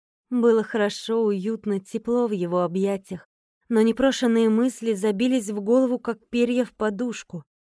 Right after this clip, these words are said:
«Сердце! Почему оно не прыгает, как тогда в подъезде?» когда Алекс так же сильно приблизился? Почему оно так предательски себя ведёт?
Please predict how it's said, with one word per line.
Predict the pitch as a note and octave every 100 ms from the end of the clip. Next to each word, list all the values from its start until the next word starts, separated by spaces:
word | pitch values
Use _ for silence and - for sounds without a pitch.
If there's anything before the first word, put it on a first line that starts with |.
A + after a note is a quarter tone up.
| _ _ _
«Сердце! | - - B3 F#3+ - D#3+ _ _ _ _
Почему | G3+ - B3 C#4 C#4+
оно | A3+ A#3+
не | C4 C#4
прыгает, | D4+ D4+ F#3+ F#3+ D#3+ _ _ _ -
как | B3+ -
тогда | D4 C#4 B3+ G#3+
в | -
подъезде?» | - A#3 C4+ C#4 A#3+ F3 - D3+ _ _ -
когда | A3 G3+ A#3 B3
Алекс | A#3 G#3+ -
так | A#3+ G#3+
же | A3+
сильно | - B3 A3
приблизился? | G#3+ B3 A3 A#3+ F#3 F3+ - E3 _ _ _ _
Почему | G3 - G#3 G#3 G#3+
оно | G#3 G#3+
так | G3 G3 -
предательски | G#3 F#3 A3+ A#3 G#3+ - A3
себя | - A3 A3+
ведёт? | G#3+ G3 G3 F3